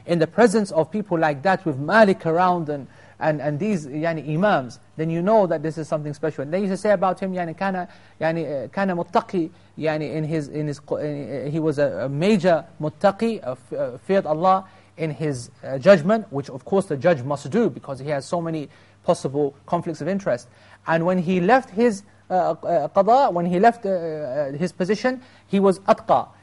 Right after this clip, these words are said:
He was even more than, uh, fearing Allah than he was when he was giving judgment. And if you, if you knew the, the conditions of to be a judge,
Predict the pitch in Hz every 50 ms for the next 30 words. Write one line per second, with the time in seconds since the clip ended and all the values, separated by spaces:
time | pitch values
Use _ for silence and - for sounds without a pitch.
0 | _ _ - 185 190 190 190 190 208 214 185 202 190 180 175 190 220 254 254 233
1 | 165 123 - - - _ _ _ - 131 175 180 180 175 156 135 156 160 151 151
2 | 147 - 190 185 180 165 151 160 165 180 180 180 175 - - _ _ 135 143 165
3 | 170 151 147 165 156 175 180 180 147 139 156 165 156 139 165 160 156 156 135 135
4 | 151 175 151 160 143 123 156 151 127 123 120 110 - - - - - - - -
5 | - _ - 160 170 165 - 175 170 - 151 147 156 127 175 - - 185 180 175
6 | 175 175 190 233 311 370 359 247 180 170 147 127 180 180 180 180 175 - - -
7 | 143 151 - - 180 170 170 226 247 - - 185 151 135 - - 147 156 147 -
8 | - 151 175 190 175 147 127 190 180 156 127 -